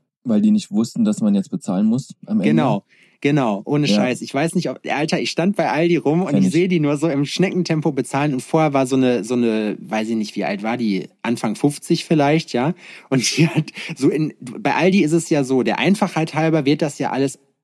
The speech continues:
Speaker 2: ein-, erst in diesen Korb geräumt und von dem Korb gehst du dann zu so einem Tisch, wo du das dann in das finale Tragevehikel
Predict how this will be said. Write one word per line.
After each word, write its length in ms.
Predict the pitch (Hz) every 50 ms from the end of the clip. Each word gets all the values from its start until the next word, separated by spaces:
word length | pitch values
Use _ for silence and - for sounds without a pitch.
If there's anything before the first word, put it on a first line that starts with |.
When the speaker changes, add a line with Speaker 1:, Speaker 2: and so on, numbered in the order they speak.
| _ _ -
Speaker 2:
ein-, 240 | 117 127 147 170 175 -
erst 220 | - - 160 151
in 80 | 131 147
diesen 220 | 139 123 123 131
Korb 300 | 107 - 139 147 165 - -
geräumt 440 | 165 147 - 151 156 175 196 214 -
und 140 | - 123
von 180 | - - 147 156
dem 160 | 151 139 131 123
Korb 360 | - 139 147 175 165 - -
gehst 280 | 156 160 156 - -
du 40 | 151
dann 140 | 139 143 143
zu 120 | - - 127
so 100 | 123 127
einem 160 | 120 113 -
Tisch, 280 | - 170 139 233 - - - - - - -
wo 100 | - 151
du 100 | 165 175
das 220 | 156 156 147 147 -
dann 160 | - 143 139
in 160 | - 135 131
das 180 | 127 127 127 -
finale 460 | - 147 139 131 127 135 139 139 127
Tragevehikel 880 | - - - 117 120 120 120 107 104 101 95 107 104 - 104 92 90